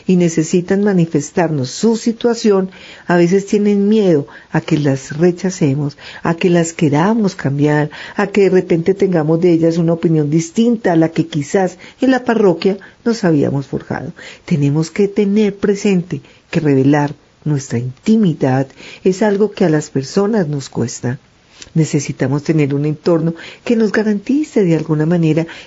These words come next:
que no se nos va a dañar, criticar, censurar. Es fundamental que aceptemos la realidad del otro, por muy diferente que sea la mía.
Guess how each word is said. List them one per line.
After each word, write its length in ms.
que 140
no 260
se 160
nos 240
va 300
a 100
dañar, 640
criticar, 600
censurar. 640
Es 140
fundamental 840
que 100
aceptemos 560
la 120
realidad 420
del 140
otro, 240
por 200
muy 400
diferente 680
que 120
sea 240
la 140
mía. 340